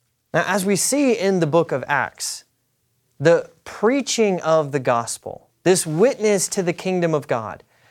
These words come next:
it is the announcement that Jesus is Lord.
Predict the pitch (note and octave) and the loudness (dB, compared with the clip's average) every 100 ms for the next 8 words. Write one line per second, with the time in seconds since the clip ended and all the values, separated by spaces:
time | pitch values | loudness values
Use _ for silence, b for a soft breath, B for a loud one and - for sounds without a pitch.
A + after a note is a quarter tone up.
0 | b b b A#3 - G#3+ C4+ B3+ G3+ G#3 | b b b 2 2 0 2 2 2 0
1 | E3+ E3 E3 E3+ A3 G#3+ - G3+ G3 D#3 | 0 -2 0 0 0 -2 -2 -2 -2 0
2 | D3 C3+ B2+ F3+ G3 F3 F#3+ - D#3 D#3 | -2 -2 -4 -2 -2 -2 -2 -4 -4 -4
3 | C#3+ C3 A#2+ A2 F2+ | -4 -6 -8 -8 -12